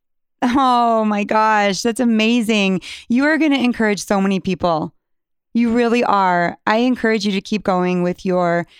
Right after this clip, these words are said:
truthful and honest story, but also so enlightening and just encouraging that everything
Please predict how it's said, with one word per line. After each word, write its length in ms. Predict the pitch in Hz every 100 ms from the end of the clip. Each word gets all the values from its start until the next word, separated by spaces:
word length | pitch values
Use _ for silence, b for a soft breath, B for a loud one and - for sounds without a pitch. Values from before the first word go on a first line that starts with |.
| b b b
truthful 600 | - 240 240 240 240 226
and 180 | - 185
honest 380 | 175 185 196 190
story, 300 | - 190 190
but 160 | 202 220
also 360 | 202 202 - 233
so 720 | - - 226 214 208 214 220 214 _ _ _ -
enlightening 880 | 226 220 208 214 233 233 247 262 269
and 600 | - 208 202 196 196 180 - -
just 180 | 247
encouraging 640 | 233 233 - 247 233 240 214
that 240 | 190 175 -
everything 540 | 220 247 247 226 208